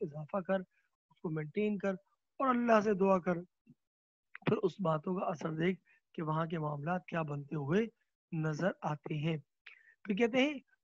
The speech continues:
"खुर्शीद जहां ताब की जौ तेरे शरर में, आबाद है एक ताजा जहां तेरे हुनर में, जचते नहीं बख्शे हुए फिरदौस नजर में, जन्नत तेरी पिन्हा है तेरे खून जिगर में,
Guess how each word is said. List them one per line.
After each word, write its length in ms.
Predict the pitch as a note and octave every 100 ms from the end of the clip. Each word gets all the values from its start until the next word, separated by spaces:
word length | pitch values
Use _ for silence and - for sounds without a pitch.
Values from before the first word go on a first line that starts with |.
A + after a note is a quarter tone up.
| -
"खुर्शीद 560 | C4 B3+ - D4+ E4 D4+
जहां 400 | B3 A3+ B3+ A#3
ताब 460 | - G#3 A3+ A3 G3
की 140 | A3+
जौ 280 | F#3+ G#3 G#3+
तेरे 400 | G3 G3 G3+ F#3+
शरर 300 | - F3+ E3
में, 220 | D#3 D#3 D3 _ - -
आबाद 520 | - A3+ G#3 A3+ A3 F#3+
है 140 | F#3 -
एक 140 | G#3 -
ताजा 380 | G#3 F#3 F3+ F3
जहां 340 | E3+ E3 E3+ D#3+
तेरे 260 | G#3+ G3+ F#3
हुनर 320 | D#3 E3 D#3+
में, 220 | D#3 D#3+ D3+ _ - _ A#3
जचते 520 | G3+ A#3 - B3+ A#3+
नहीं 260 | A3+ A3+
बख्शे 340 | A3+ G#3+ - A#3
हुए 300 | F#3 G3 G3+
फिरदौस 560 | F3+ G3 F#3 F#3+ F#3 D#3+
नजर 280 | F3+ E3+ E3+
में, 260 | E3 E3 D3 _ _ _ -
जन्नत 360 | F3+ E3+ F#3 F3+ -
तेरी 220 | F3 F3
पिन्हा 380 | E3+ E3 D#3 F3+
है 220 | D3 E3+
तेरे 240 | D#3+ E3+ E3
खून 400 | D3+ E3+ E3 E3
जिगर 300 | D#3+ D#3+ D#3+
में, 160 | D#3+